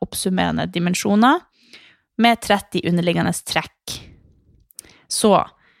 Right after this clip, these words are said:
når vi har tatt denne testen, så er det da, eh, fem ulike sånne dimensjoner, som er åpenhet for erfaring, planmessighet, ekstroversjon, medmenneskelighet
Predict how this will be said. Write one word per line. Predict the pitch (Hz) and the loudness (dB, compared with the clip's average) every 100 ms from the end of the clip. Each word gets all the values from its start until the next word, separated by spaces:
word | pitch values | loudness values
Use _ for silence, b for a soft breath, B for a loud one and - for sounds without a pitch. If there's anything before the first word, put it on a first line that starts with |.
| _ _ - | _ _ 2
når | 214 | 6
vi | 254 | 6
har | 214 | 4
tatt | 196 180 | 2 0
denne | 185 175 | -2 -2
testen, | 190 190 185 | -2 -4 0
så | 175 | 0
er | |
det | 180 - - 175 | 2 0 -2 0
da, | 170 87 - - | 0 2 -2 -8
eh, | 185 175 175 | -4 -4 -4
fem | - 208 190 175 | -4 0 0 0
ulike | - 180 - 185 | -2 -4 -6 -6
sånne | - 92 95 190 _ _ | -4 -4 -4 -6 _ _
dimensjoner, | 185 185 185 202 208 254 311 - - | -4 -2 -2 0 4 4 2 -4 -10
som | - 180 | -4 -2
er | - | 0
åpenhet | 190 - 185 | -2 0 -2
for | 180 - | 0 -2
erfaring, | 175 202 220 247 240 | 0 2 4 4 2
planmessighet, | - 190 202 202 202 196 196 196 | 0 0 2 0 2 2 0 -6
ekstroversjon, | - - 175 190 - 214 208 | -8 -4 -2 0 2 2 4
medmenneskelighet | 185 180 190 185 - - 196 185 - 190 196 208 | 2 0 0 -2 -2 -4 -4 -4 -6 -4 0 0